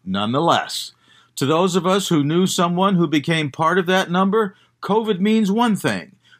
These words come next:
To those who have had no such close par-, uh, close person perish,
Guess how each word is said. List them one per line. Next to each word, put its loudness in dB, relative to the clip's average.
To -2
those 2
who 2
have 0
had 0
no 2
such -2
close 0
par-, 0
uh, -2
close 2
person 0
perish, 0